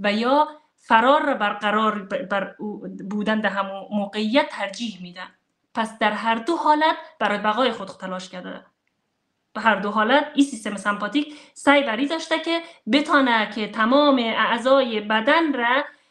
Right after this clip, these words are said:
اه، یک واکنش خیلی سریع، اه، یعنی باعث یک واکنش خیلی سریع در بدن باشه که بتانه برای خود خو، برای بقای خود خو، اه، فرد تلاش کنه.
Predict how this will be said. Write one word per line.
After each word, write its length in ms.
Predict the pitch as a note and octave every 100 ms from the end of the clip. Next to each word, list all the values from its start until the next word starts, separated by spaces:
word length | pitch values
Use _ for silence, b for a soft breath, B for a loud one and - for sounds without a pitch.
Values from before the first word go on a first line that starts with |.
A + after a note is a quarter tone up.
| b
اه، 520 | G#3+ G#3 G3+ G3+ G3+
یک 260 | G#3+ A3 A3 A3+ - F#2 G#3
واکنش 440 | A3 G#3+ C4 C#4+
خیلی 240 | D4 D4+ C#4+
سریع، 680 | - - A#3+ D4 C#4 - - - -
اه، 440 | G3 F#3+ F#3+ F#3 F#3 F#3+ G3+
یعنی 220 | G#3+ A3+
باعث 440 | A3 G#3+ - C#4+ A#3+
یک 220 | A3+ A3+
واکنش 320 | A3 A#3+ B3
خیلی 220 | - C4+
سریع 260 | - A#3+ B3
در 80 | G#3+
بدن 340 | G#3 C#4 D#4
باشه 180 | D#4+ E4 E4+ B B
که 100 | A3+
بتانه 320 | C4 C#4+ D4+
برای 220 | A#3+ A3
خود 240 | A3 E4 E4
خو، 80 | B3+
برای 200 | A3+ A3
بقای 280 | A3+ D#4
خود 180 | D#4+ E4+
خو، 100 | - A4 - _ _ -
اه، 180 | G#3+ G#3
فرد 320 | B3+ C4+ C4+
تلاش 320 | G3+ F#3 F#3
کنه. 300 | - - -